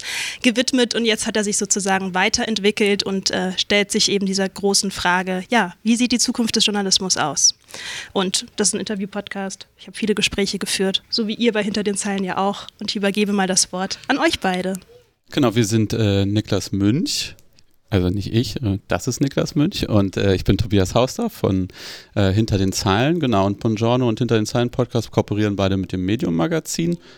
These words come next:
Speaker 2: Ich glaub, wir kommen später noch mal kurz so, warum sitzen wir überhaupt hier und haben noch so eine Gründungsidee. Genau, aber ja, zu uns. Wir sind, äh, ähnlich wie Buongiorno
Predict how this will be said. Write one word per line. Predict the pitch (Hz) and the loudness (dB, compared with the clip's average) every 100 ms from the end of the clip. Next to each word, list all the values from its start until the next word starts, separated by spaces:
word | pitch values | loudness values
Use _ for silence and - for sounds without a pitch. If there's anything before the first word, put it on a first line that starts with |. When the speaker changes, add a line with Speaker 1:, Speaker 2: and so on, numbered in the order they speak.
| _ | _
Speaker 2:
Ich | - | -12
glaub, | - 101 - - | 0 0 -2 -8
wir | 101 | -4
kommen | 110 98 | -2 -2
später | - - 90 110 | -2 -2 0 2
noch | |
mal | 104 101 | 0 -2
kurz | - 117 - | 0 0 2
so, | 104 95 | 0 2
warum | 95 110 | 2 2
sitzen | 104 113 - | 0 -4 -2
wir | 117 | 0
überhaupt | 107 110 110 - | 2 2 0 -4
hier | - 120 120 120 | -2 2 2 2
und | 110 110 | 0 2
haben | 110 | 2
noch | 104 | 2
so | - 110 | 4 2
eine | 92 | 2
Gründungsidee. | 101 131 120 - 107 110 127 - - - - - | 2 2 0 -2 -2 0 0 -2 -10 -10 -10 0
Genau, | 131 113 | 2 2
aber | 127 123 127 123 - - - | 2 2 2 2 -4 -20 -2
ja, | 120 107 | 0 0
zu | - 127 | 0 2
uns. | 139 175 - | 2 2 -2
Wir | |
sind, | 117 113 - | 0 -2 -2
äh, | 113 113 - - | 2 2 2 0
ähnlich | 110 127 120 | 2 2 0
wie | 117 | 0
Buongiorno | 120 110 107 117 123 120 113 | 2 2 2 2 2 0 -2